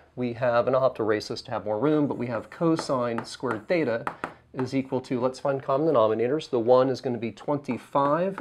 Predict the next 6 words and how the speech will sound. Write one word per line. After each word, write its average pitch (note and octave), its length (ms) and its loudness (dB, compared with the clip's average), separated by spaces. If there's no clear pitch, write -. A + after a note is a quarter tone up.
over A2 280 -4
twenty-five A2+ 920 -4
minus C3+ 680 0
twenty-four D3 560 4
over A2+ 200 2
twenty-five. G#2 720 -6